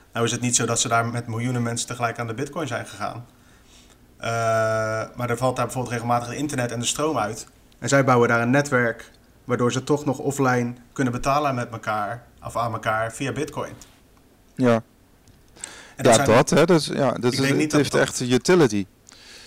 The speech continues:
Speaker 1: Ja, ik denk niet dat dat gelijk direct grote invloed heeft op de spotprijs, maar allemaal van die kleine dingetjes bij elkaar op termijn wel.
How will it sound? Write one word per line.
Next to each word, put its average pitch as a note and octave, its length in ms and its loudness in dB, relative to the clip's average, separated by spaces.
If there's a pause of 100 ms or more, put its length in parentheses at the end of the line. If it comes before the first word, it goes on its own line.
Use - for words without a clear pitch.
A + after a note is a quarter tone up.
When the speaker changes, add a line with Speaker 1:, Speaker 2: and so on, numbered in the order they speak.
(200)
Speaker 1:
Ja, B2 360 0
ik A#2 100 -12
denk B2+ 120 -2
niet C#3 120 0
dat C#3 120 -6
dat B2+ 200 -2
gelijk B2+ 520 -2
direct A#2 300 -8
grote B2+ 320 -6
invloed B2+ 240 -6
heeft B2 200 -8
op - 60 -20
de - 60 -14
spotprijs, C3 800 -6 (220)
maar A#2+ 120 -2
allemaal C3+ 220 -2
van C3+ 80 -6
die C3 100 -4
kleine C#3+ 240 0
dingetjes C#3 360 -4
bij B2 140 -2
elkaar C#3 420 0
op A#2 80 -6
termijn A2+ 360 -6
wel. B2 320 -6